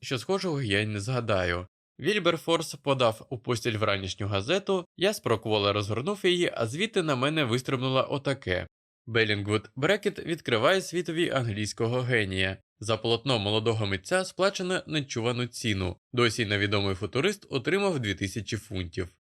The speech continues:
Нижче йшла стаття про картину та художника, прикрашена їх зображенням. Арчі на тих фотографіях являв несподівану схожість до батечка Пончі, а змазана репродукція пришестя виглядала так моторошно, що, вірте чи ні, затьмарювала оригінал.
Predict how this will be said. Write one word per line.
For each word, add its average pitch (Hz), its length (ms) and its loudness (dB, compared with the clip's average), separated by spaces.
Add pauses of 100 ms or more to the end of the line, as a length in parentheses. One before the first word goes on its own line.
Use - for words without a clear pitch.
(260)
Нижче 208 300 0
йшла 151 360 2
стаття 147 360 0
про 139 160 -2
картину 175 440 -2
та 175 120 0
художника, 110 760 0
прикрашена 180 600 0
їх 104 360 0
зображенням. 101 840 0 (180)
Арчі 180 320 -2
на 139 120 -2
тих 117 180 -2
фотографіях 180 840 0
являв 180 300 0 (140)
несподівану 135 680 -2
схожість 185 480 -2
до 120 140 0
батечка 104 460 0
Пончі, 101 640 0
а 110 120 0
змазана 107 600 0
репродукція 110 720 0
пришестя 101 520 -2
виглядала 101 480 2
так 95 220 -4
моторошно, 107 640 -2
що, 101 240 0
вірте 101 400 -2
чи 95 180 -6
ні, 170 300 -6
затьмарювала 135 760 0
оригінал. 135 800 -4